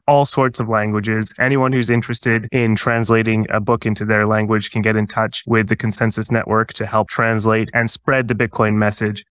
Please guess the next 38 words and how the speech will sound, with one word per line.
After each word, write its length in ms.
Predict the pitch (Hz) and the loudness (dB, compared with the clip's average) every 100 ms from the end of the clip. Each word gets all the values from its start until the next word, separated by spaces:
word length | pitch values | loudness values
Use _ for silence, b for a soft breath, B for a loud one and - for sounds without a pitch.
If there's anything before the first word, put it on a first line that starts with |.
| - | -6
throughout 300 | 113 110 107 | 0 2 2
the 80 | 107 | 2
world. 400 | 104 113 117 107 | 2 4 2 0
We 120 | 117 | 0
have 120 | 110 107 | 2 4
lots 280 | 120 120 | 2 2
of 80 | 120 | 0
great 240 | 120 117 107 | 2 2 0
examples 580 | 104 110 107 - 104 | 0 0 0 0 -2
here. 300 | - 110 110 | 2 2 2
Knut's 480 | 104 139 143 147 - | 2 4 4 2 -2
books 340 | 117 117 - 110 | 0 0 2 -2
are 80 | |
some 180 | 104 110 | 0 2
of 60 | 107 | 4
the 60 | |
most 320 | 110 117 117 - | 4 2 0 0
popular 560 | 107 107 107 101 104 | 0 2 0 0 2
on 260 | 107 101 101 | 0 0 -2
the 80 | 98 | -2
site. 480 | - 123 127 127 - | -2 0 0 -2 -4
Check 280 | 123 117 | -4 0
out 260 | 117 107 - | 0 0 -4
consensus 480 | 117 113 131 135 131 | -6 -2 0 0 -2
dot 240 | 127 - | -2 0
network 380 | 110 107 110 107 | -2 0 0 0
or 100 | 110 | -2
Bitcoin 400 | 101 120 131 123 | -2 -2 0 0
book 200 | 117 113 | 0 -2
dot 260 | - 104 - | -2 -2 -2
shop 300 | - 104 104 | 0 0 0
to 80 | 110 | -2
see 160 | 113 - | -2 -2
everything 440 | 120 117 117 110 | -2 0 0 0
that 80 | 104 | -2
Consensus 480 | 107 - 104 101 98 | -6 -6 -6 -6 -6
has 240 | 95 | -6
to 80 | 92 | -6